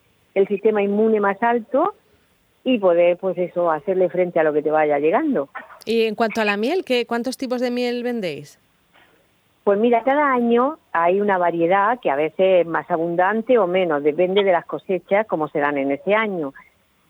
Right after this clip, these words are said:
Speaker 1: Pero, por ejemplo, la, las mieles principales que no, no suelen fallar, pues son
Speaker 2: Ujú.
Speaker 1: romero, azahar, tomillo, espliego,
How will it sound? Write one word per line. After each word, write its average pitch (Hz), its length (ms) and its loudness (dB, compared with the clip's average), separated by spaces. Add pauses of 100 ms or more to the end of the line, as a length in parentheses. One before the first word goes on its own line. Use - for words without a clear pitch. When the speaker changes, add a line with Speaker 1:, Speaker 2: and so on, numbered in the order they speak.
(200)
Speaker 1:
Pero, 196 200 2
por 196 120 2
ejemplo, 214 360 0
la, 165 260 -2
las 175 180 0
mieles 214 640 2
principales 202 840 0
que 170 180 -2
no, 185 360 2
no 185 180 0
suelen 196 280 -2
fallar, 196 480 0 (180)
pues 196 120 -10
son 165 140 0
Speaker 2:
Ujú. - 80 -6
Speaker 1:
romero, 185 640 2
azahar, 190 720 -2 (140)
tomillo, 190 760 0 (100)
espliego, 190 840 2